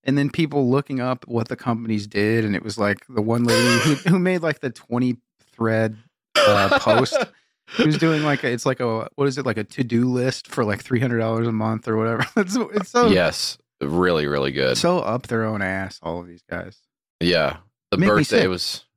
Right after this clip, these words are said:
Speaker 2: it was birthday par-, birthday party planning that you just paid for in perpetuity as, like,
Speaker 1: Oh,
Speaker 2: a family.
Speaker 1: God, dude.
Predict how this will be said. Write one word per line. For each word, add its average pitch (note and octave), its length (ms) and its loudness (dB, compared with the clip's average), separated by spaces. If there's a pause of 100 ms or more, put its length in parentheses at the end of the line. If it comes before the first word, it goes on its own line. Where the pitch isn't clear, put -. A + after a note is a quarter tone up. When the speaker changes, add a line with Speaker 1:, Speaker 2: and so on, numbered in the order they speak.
Speaker 2:
it G#2 60 2
was G#2 120 2
birthday G#2 380 0
par-, F2+ 260 0
birthday E3+ 400 0
party D3+ 340 0
planning A#2+ 760 -2 (160)
that F#2 160 2
you A2 120 2
just G#2 200 2
paid A2+ 280 0
for G2 240 2
in F#2+ 180 0
perpetuity F2 760 0
as, D#2+ 220 0
like, A#2 200 2
Speaker 1:
Oh, G#2 60 0
Speaker 2:
a - 20 0
family. F2 140 0
Speaker 1:
God, G#2 380 2
dude. F#2+ 380 -4